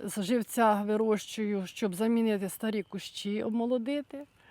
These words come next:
Анна Кареніна. Чудовий сортик. Вишенька на торті. Просто українська селекція, неймовірний сорт. Ну, мабуть, номер один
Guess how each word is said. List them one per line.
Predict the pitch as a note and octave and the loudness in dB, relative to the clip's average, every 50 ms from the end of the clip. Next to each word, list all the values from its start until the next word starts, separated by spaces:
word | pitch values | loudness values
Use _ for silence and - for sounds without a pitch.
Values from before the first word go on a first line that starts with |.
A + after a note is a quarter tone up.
| - - - - - - - - - - - - - _ _ _ | -20 -20 -20 -20 -20 -20 -20 -20 -20 -20 -20 -20 -20 _ _ _
Анна | - - - C#4 B3+ G#3 F#3+ | -10 -4 -2 0 0 0 -2
Кареніна. | - G3+ F#3+ F#3+ A3+ D4+ F4 F4+ F4+ E4+ D#4+ D4+ D4 D4 C#4+ C#4+ D4+ C#4+ B3 - _ _ _ _ - - - - - - - - - - - _ _ - - - - - _ _ _ _ _ _ - - _ _ | -2 -4 -4 -2 0 0 0 0 2 2 4 4 4 4 2 2 0 -2 -6 -10 _ _ _ _ -20 -20 -20 -20 -20 -20 -20 -20 -20 -20 -20 _ _ -20 -20 -20 -20 -20 _ _ _ _ _ _ -20 -20 _ _
Чудовий | _ - C4 C4 B3 D#4+ D#4+ D4+ C#4 C4+ B3+ | _ -6 -2 0 4 4 6 6 6 4 2
сортик. | - - - D4 C#4 B3+ A#3 - - - A3+ G3+ - - - - - - - _ _ _ _ _ _ _ _ _ _ _ | 0 0 2 4 6 6 4 2 0 0 0 0 0 -6 -16 -20 -20 -20 -20 _ _ _ _ _ _ _ _ _ _ _
Вишенька | A3+ B3+ B3 - B3 A#3+ - B3 | -4 -2 -2 0 -2 -2 0 0
на | C4 B3+ B3 | 2 2 0
торті. | G#3+ - - A#3 A3 G#3+ G3+ - - G#3+ | -2 -2 2 2 2 2 2 -2 -8 -10
Просто | - - - C4+ D4 E4 D4+ - - C4+ | -6 -2 0 2 4 2 2 2 -2 -2
українська | B3+ G#3+ B3+ B3+ C4+ C#4 C4+ A#3+ - - A3+ | 0 2 4 4 6 6 4 2 0 -4 -4
селекція, | - - A#3 A#3+ B3 B3+ A#3+ - - A#3 G#3+ | -2 -2 0 4 4 4 4 2 -2 -4 -2
неймовірний | A3 A3+ A#3 A#3 A3+ A3 A3 A3 A#3+ A3+ A3 A3 G#3 G3 | -2 0 0 0 0 0 0 0 0 2 2 0 -2 -2
сорт. | - - - G#3 G#3 G3+ F#3 F3 - _ - - - - - - - - - - _ | -4 -6 -4 -2 0 0 0 -2 -8 _ -20 -20 -20 -20 -20 -20 -20 -20 -20 -18 _
Ну, | - A3+ A#3 A3 | 0 2 2 2
мабуть, | G#3 A3+ A#3+ A#3+ A3+ A#3 C#4+ F4+ F#4 D#4 - - - - - - - - - - - - - - - - _ _ _ _ _ _ _ _ _ _ _ _ _ _ _ | 4 4 4 4 4 6 6 6 6 4 2 -6 -16 -20 -20 -20 -20 -20 -20 -20 -20 -20 -20 -20 -20 -20 _ _ _ _ _ _ _ _ _ _ _ _ _ _ _
номер | G#3+ B3 C4+ D#4 D#4+ D4 D4 C#4 C4 | 6 8 10 10 12 12 12 10 10
один | C4 B3 A#3 A3 C4+ D#4+ F#4 G4 G4+ G4 F#4+ | 10 8 8 8 6 6 6 6 4 2 0